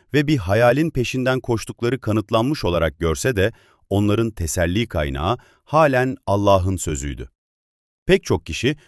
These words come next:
kutsal yazıları araştırmaya devam ederek imanlarının kanıtlarını yeni baştan incelediler ve daha fazla ışık alabilmek için peygamberlik sözlerini dikkatle çalıştılar.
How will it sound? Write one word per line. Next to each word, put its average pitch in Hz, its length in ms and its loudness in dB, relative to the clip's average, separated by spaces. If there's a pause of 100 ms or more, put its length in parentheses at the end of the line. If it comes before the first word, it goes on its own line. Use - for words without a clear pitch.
(160)
kutsal 165 380 0
yazıları 123 400 0
araştırmaya 110 680 0
devam 104 340 2
ederek 78 400 -2 (240)
imanlarının 117 680 2
kanıtlarını 95 640 -2
yeni 92 320 0
baştan 113 360 0
incelediler 80 680 -4 (400)
ve 98 260 0
daha 90 200 -2
fazla 90 380 -2
ışık 95 260 -6
alabilmek 92 480 0
için - 280 -2 (260)
peygamberlik 120 680 0
sözlerini 87 680 -2
dikkatle 143 460 -2
çalıştılar. 80 640 -4